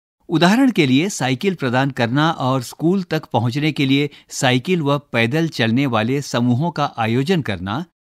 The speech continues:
महिला छात्रों की बढ़ती भागीदारी के संदर्भ में यह विशेष रूप से शक्तिशाली तरीके के रूप में उभरा है। यहाँ तक कि कम दूरी वाले स्थानों पर भी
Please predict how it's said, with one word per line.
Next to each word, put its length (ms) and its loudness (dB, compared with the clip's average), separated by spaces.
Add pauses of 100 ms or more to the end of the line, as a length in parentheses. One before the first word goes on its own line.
(160)
महिला 360 6
छात्रों 440 0
की 140 0
बढ़ती 400 0
भागीदारी 600 -2
के 140 -2
संदर्भ 520 0
में 360 -4 (340)
यह 320 0 (240)
विशेष 480 2
रूप 180 2
से 320 -2 (280)
शक्तिशाली 800 0
तरीके 580 2
के 180 0
रूप 260 0
में 200 0
उभरा 380 -2
है। 220 -8 (580)
यहाँ 260 4
तक 280 -2
कि 480 2
कम 280 4
दूरी 320 2
वाले 320 0
स्थानों 420 -2
पर 200 0
भी 300 2